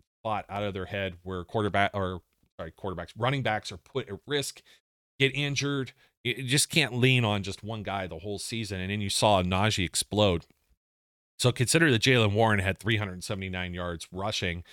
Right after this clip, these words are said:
and maybe Najee still gets a thousand if he gets more carries, but two hundred seventy-two carries, man, that's, uh, that's a whole different ballpark than where we may have been, uh, several years ago.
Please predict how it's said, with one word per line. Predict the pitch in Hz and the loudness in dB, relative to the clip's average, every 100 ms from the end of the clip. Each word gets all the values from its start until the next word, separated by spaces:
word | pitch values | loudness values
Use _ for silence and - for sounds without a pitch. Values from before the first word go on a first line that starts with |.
| - - | -20 -2
and | 110 | 4
maybe | 123 120 | 4 6
Najee | 117 110 107 101 | 6 6 4 2
still | - 117 | 0 -2
gets | 104 - | -4 -8
a | |
thousand | 90 95 95 92 95 | -8 -4 -2 0 0
if | 87 | 0
he | 95 | -2
gets | 85 95 - | 0 0 0
more | 92 92 85 | -2 -2 0
carries, | - 143 120 | 2 4 4
but | - | 0
two | - 175 | 2 2
hundred | 147 139 | 2 2
seventy-two | 151 135 127 147 | 0 0 -4 -6
carries, | 131 147 151 170 175 - - _ _ _ _ _ _ | -8 -6 -6 -6 -8 -14 -20 _ _ _ _ _ _
man, | 135 160 135 101 92 | 2 4 4 2 -2
that's, | 104 156 - 180 | 0 2 2 2
uh, | 156 143 117 | 4 4 4
that's | 143 151 | 2 2
a | |
whole | - 160 | 2 2
different | 135 156 - 123 92 | 4 2 4 0 2
ballpark | 117 120 - 101 92 - | 2 2 4 4 4 2
than | 101 98 95 98 | 4 6 4 4
where | 101 101 | 4 6
we | 95 | 6
may | 104 | 6
have | 98 80 | 4 4
been, | 107 98 92 90 | 4 4 2 -4
uh, | 90 87 87 | -4 -4 -2
several | - 131 113 | 2 2 2
years | 90 101 95 | 0 0 0
ago. | - 95 90 | 0 2 2